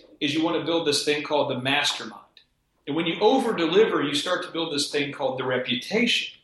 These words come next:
So when you over-deliver, you start to build this thing called the reputation.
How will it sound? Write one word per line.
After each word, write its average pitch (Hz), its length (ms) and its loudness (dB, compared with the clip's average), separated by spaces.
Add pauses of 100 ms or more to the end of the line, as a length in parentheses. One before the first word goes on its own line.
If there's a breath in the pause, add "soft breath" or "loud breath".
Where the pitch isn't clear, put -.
(640 soft breath)
So 151 300 4
when 156 100 2
you 160 160 4
over-deliver, 190 720 4
you 139 80 0
start 156 360 2
to - 60 -10
build 160 220 0
this - 160 -2
thing 151 200 -2
called 127 180 -2
the 127 180 -6
reputation. 139 800 0